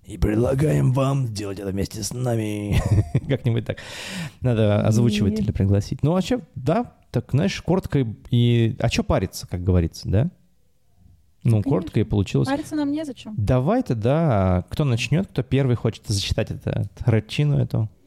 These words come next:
Speaker 2: Давай ты, я отдаю тебе право первенства.
Speaker 1: Давай, спасибо большое. Значит, пишемся, дубль один. <laughs> Как там? Сцена один, дубль один. Ваня записывает <laughs> трейлер подкаста.
Speaker 2: Кадр один, дубль один.
Speaker 1: Кадр один?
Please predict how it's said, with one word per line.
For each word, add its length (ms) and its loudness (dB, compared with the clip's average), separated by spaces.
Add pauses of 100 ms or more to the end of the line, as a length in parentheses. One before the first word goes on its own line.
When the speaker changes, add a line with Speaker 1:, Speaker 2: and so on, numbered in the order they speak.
(1080)
Speaker 2:
Давай 420 2 (200)
ты, 260 -4 (120)
я 160 -8
отдаю 240 -8
тебе 200 -6
право 280 -4
первенства. 320 -2
Speaker 1:
Давай, 380 2
спасибо 360 -4
большое. 480 -6 (760)
Значит, 380 0 (400)
пишемся, 380 2
дубль 340 0
один. 380 2 (840)
<laughs> 180 2
Как 140 -2
там? 160 0 (240)
Сцена 380 0
один, 300 2
дубль 240 2
один. 420 2 (180)
Ваня 460 2
записывает 560 2
<laughs> 0 -
трейлер 300 4
подкаста. 420 0
Speaker 2:
Кадр 120 0
один, 260 0
дубль 240 2
один. 320 0 (140)
Speaker 1:
Кадр 280 0
один? 360 0